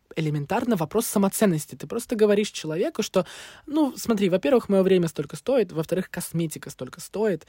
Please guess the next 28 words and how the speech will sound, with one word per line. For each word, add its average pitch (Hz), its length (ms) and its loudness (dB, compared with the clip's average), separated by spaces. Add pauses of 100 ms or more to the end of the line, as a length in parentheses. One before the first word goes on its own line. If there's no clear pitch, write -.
и 151 100 -14
в-третьих, 170 720 -4
у 151 80 -12
тебя 143 320 -6
будет 139 300 -8
классный 143 760 -6
экспириенс, 240 520 -2
классный 160 460 -4
опыт, 233 460 4 (120)
как 170 180 -4
бы 170 280 2 (680)
ты 196 100 -4
просто 190 340 -6
даешь 170 320 0
ценность, 254 720 -2 (680)
и 160 60 -2
у 170 40 -2
человека 233 360 0
отпадает 196 680 2
вопрос, 220 560 -2 (120)
за 147 180 -4
что 247 400 0 (100)
тысяча 180 380 -4
рублей, 160 420 -2 (140)
даже 147 320 -4
если 131 260 -12
вы 131 80 -14
новичок. 127 540 -14